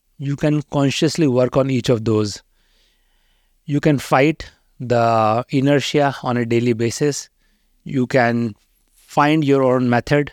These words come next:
of overcoming the resistance that all of us have. You can try to develop your comfort with stepping out of your comfort zone. You can invest in your learning, in preparing for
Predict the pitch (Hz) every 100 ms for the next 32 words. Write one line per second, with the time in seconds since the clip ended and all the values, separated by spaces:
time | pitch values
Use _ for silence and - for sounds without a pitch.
0 | _ - 123 110 131 131 135 - 131 131
1 | 117 110 113 131 - 151 147 139 - 113
2 | - 120 123 123 107 - 135 143 139 _
3 | _ _ _ _ - 127 147 131 - 127
4 | 139 147 - 127 117 120 131 131 120 113
5 | 127 120 - 139 135 - _ _ _ 123
6 | 120 - - 131 - 139 131 127 131 135
7 | 123 123 117 123 120 123 135 160 _ _
8 | _ 139 127 135 143 131 135 _ _ _
9 | - 151 147 160 151 - - - 139 131
10 | 131 123 120 127 139 165 165 - _ _
11 | _ 131 127 135 120 139 131 139 151 147
12 | - 120 113 113 110